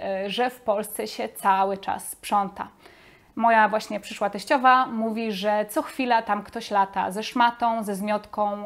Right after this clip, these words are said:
z odkurzaczem, wszędzie cały czas się sprząta, czy to ulice, czy to lokale.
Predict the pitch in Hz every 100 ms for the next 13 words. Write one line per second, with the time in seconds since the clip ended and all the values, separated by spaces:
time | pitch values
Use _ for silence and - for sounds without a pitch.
0 | 202 196 196 - 226 208 202 - 202 196
1 | 196 - - 226 220 208 208 202 196 190
2 | - 196 - 208 185 - - - 240 254
3 | 262 254 233 220 214 196 190 196 185 -